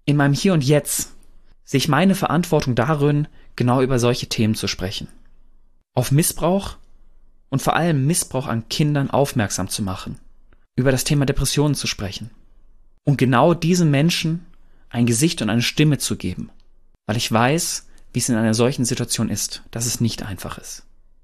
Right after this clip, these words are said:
Und auf keinen Fall möchte ich jetzt hier hingehen und einen Missbrauchsfall pauschalisieren. Jeder sollte individuell betrachtet werden. Und die Schuldfrage,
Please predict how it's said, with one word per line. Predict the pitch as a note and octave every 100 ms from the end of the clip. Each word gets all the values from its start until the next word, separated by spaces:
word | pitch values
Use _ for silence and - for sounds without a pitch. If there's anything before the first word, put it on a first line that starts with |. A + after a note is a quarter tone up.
| _ -
Und | D#3
auf | D3+
keinen | - D3 F3+ F#3
Fall | - D3
möchte | C#3+ C3+ C#3
ich | D#3+
jetzt | -
hier | D#3+
hingehen | C#3+ D#3 D3+ A#2 A#2 C3+ - - -
und | C#3
einen | B2 C3+
Missbrauchsfall | D#3+ G3 - A2+ - G#2+
pauschalisieren. | - C#3+ C#3+ A#2+ A#2 G#2+ G#2 E2+ - - - - - - - -
Jeder | - C#3 G3+ F#3
sollte | C#3 C3+ D#3
individuell | - D#3 D3 B2+ A#2+ A2+
betrachtet | A#2 - B2+ - A#2
werden. | F#2 F#2 - - - - - _ - - - -
Und | C#3
die | A#2
Schuldfrage, | - - A#3+ A#3+ - G#2+ F2+ -